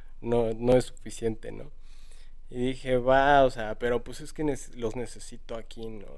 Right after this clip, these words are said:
Porque para mí es, o sea, a veces tiene que ser hasta tipo O C D, ¿no? Eh, para mí hay tres etapas del día. Es el rig up, setup y rig down.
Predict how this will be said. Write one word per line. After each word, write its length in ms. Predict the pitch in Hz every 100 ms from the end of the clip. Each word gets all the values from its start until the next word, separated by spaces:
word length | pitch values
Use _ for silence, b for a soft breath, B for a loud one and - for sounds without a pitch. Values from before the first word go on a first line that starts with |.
| - - - - - -
Porque 220 | - 127
para 240 | - 123
mí 280 | 127 139 147
es, 300 | 151 147 -
o 60 | 127
sea, 800 | 120 113 113 110 107 - - - b b b b b b b b b b b b b -
a 40 | 120
veces 260 | 135 151 -
tiene 260 | 147 143
que 120 | 135 127
ser 200 | 143 123
hasta 360 | - 117 110
tipo 280 | - - 135
O 320 | 123 117 131
C 240 | - 127 120
D, 80 |
¿no? 520 | 123 127 113 - 110 120 b b b b b
Eh, 600 | - 110 110 110 110 113 110
para 160 | 120 120
mí 200 | 127 131
hay 160 | 135 123 -
tres 280 | 127 123 -
etapas 420 | - 120 123 113
del 180 | 104 101
día. 300 | 113 107 - b b - -
Es 140 | -
el 1040 | 117 113 113 107 107 104 104 104 101 101 107 107
rig 220 | 127 131
up, 320 | 147 180 - - - - - -
setup 640 | - - 117 135 156 - - - - -
y 100 | 104
rig 260 | 107 107
down. 320 | 107 104 104